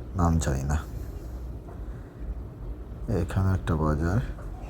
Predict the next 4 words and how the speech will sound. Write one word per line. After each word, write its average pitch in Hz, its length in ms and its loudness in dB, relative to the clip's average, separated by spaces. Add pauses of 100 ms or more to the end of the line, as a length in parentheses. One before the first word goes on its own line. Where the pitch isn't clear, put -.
(320)
গ্রামের 120 520 12
মধ্যে 113 420 12 (2250)
ছোট 139 220 2
ছোট 127 260 8